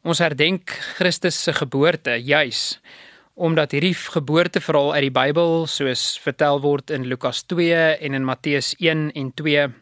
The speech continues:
ons dit saam met ons vriende en familie kan juis geniet, want dit gaan oor daai boodskap van Jesus wat aarde toe gekom het. Ek dink is baie belangrik om in daai tyd ook te mediteer en te bid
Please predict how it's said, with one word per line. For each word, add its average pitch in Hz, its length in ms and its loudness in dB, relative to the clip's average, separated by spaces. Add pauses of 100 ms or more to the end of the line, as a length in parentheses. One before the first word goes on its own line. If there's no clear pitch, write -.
(580)
ons 160 160 0
dit 160 160 0
saam 190 180 4
met 190 120 2
ons 175 180 0
vriende 160 300 2
en 147 160 2
familie 139 640 0
kan 139 360 0
juis 139 420 2
geniet, - 540 -4 (480)
want 143 240 4
dit 143 120 -2
gaan 170 220 2
oor 170 180 0
daai 139 180 4
boodskap 135 500 0
van 131 140 -2
Jesus 131 400 -4
wat - 320 -4 (160)
aarde 147 280 0
toe 135 120 -4
gekom - 340 -10
het. - 220 -20 (520)
Ek 147 140 -4
dink 160 160 4
is 156 100 0
baie 151 220 4
belangrik 156 440 2
om 151 100 2
in 139 60 0
daai 131 200 2
tyd 143 340 -2
ook 170 280 0 (260)
te 160 100 2
mediteer 156 720 2
en 151 160 -4
te 143 120 0
bid 143 460 -2